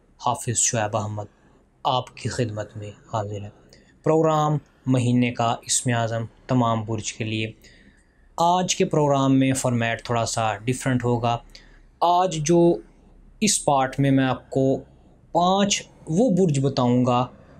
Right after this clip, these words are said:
जो, जिनके लिए महीना बहुत अच्छा रहेगा और उनके लिए उस इसमें आज़म के ज़रिए वो अपने इस महीने को और बेहतर से बेहतरीन बनाएंगे। उन्हें हिम्मत, दौलत, इज़्ज़त, पैसा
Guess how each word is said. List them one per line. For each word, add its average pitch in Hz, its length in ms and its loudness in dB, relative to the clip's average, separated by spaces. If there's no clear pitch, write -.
जो, 147 440 2
जिनके 156 380 0
लिए 143 200 2
महीना 120 460 0
बहुत 117 340 -6
अच्छा - 280 0
रहेगा 139 380 0
और 190 280 0
उनके 185 260 2
लिए 170 160 2
उस - 220 -2
इसमें 143 260 0
आज़म 135 260 2
के 131 100 -2
ज़रिए 123 300 2
वो 123 120 0
अपने 135 300 -2
इस 131 200 -2
महीने 110 340 -8
को 196 240 -2
और 190 380 2
बेहतर 147 520 -2
से - 240 0
बेहतरीन 123 480 -2
बनाएंगे। 110 420 -4
उन्हें 156 220 0
हिम्मत, 139 360 2
दौलत, 117 340 0
इज़्ज़त, 170 380 0
पैसा 123 480 0